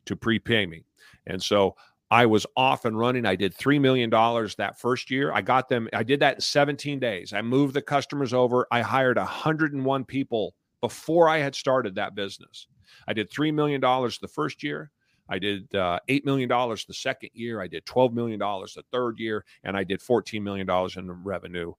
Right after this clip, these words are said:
uh, uh, in the following year. And so that, that kind of set the stage for where I was going. Now, there was a ton of hardship.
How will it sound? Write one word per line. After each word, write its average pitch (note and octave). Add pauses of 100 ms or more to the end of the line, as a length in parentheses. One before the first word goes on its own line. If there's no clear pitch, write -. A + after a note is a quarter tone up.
(400)
uh, D#2 (640)
uh, F2 (100)
in G#2
the F#2+
following F#2
year. G1+
And -
so G#2+
that, B2+
that B2
kind C3
of A2+
set -
the A2
stage B2
for A2+
where A2+
I A2
was G2
going. A2+
Now, G2
there A2
was G#2
a F2+
ton B2+
of A2
hardship. G#2+